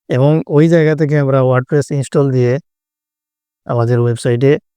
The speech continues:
ওয়েবসাইট তৈরি করব। এবং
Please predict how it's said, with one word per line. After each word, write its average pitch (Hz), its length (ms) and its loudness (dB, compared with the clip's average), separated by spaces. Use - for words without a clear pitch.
ওয়েবসাইট 127 420 -2
তৈরি 123 220 0
করব। 117 220 -2
এবং 143 360 0